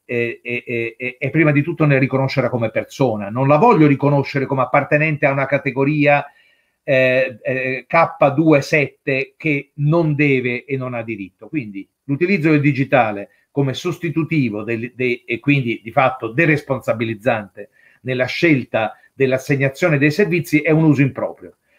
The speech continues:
L'utilizzo del digitale, viceversa, per accelerare i processi di trasferimento è, è, è, è, va fatto domattina. Chiudo.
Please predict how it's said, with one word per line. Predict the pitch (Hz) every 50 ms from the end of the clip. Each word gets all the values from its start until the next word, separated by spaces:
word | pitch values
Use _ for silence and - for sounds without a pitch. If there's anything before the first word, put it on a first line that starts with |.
| _ _ _ _ _ _
L'utilizzo | - 156 151 226 240 277 269 - 277
del | 247 247 226
digitale, | 202 233 185 196 226 165 226 233 214 208
viceversa, | 190 196 180 - 180 175 196 180 175 139 - - 143 139
per | - 156 156
accelerare | 160 160 - 185 180 180 185 208 220 220 220
i |
processi | 214 196 180 156 - 196 202 180 - - 202
di | 180 165
trasferimento | 147 156 160 147 - - 175 170 156 160 151 147 139 131 117 110 - 123 117 110 - - _ _ _ _ _ _ _ _ -
è, | 180 190 196 -
è, | - 202 196
è, | - 214 202
è, | - 185 190 285 277 - _ 170 _ _
va | 170 151 180 180
fatto | - 240 247 - 226
domattina. | 170 160 147 139 - - - 220 180 139 113 104 104 101 - _ _
Chiudo. | _ - - 226 185 147 127 113 107 98 - - _